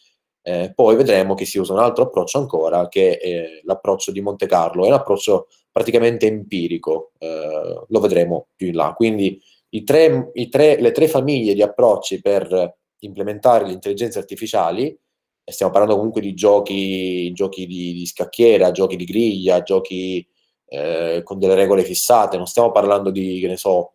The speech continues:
di, di Grand Theft Auto, ok? Eh, anche se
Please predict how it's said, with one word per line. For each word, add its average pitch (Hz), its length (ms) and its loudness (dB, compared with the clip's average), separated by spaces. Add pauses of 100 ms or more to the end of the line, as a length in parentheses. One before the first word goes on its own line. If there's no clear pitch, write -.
(160)
di, 87 400 -6
di 92 240 -6
Grand 95 240 0
Theft - 220 -6
Auto, 78 280 0
ok? 76 140 -10 (920)
Eh, 78 340 -6
anche 104 240 -2
se - 380 0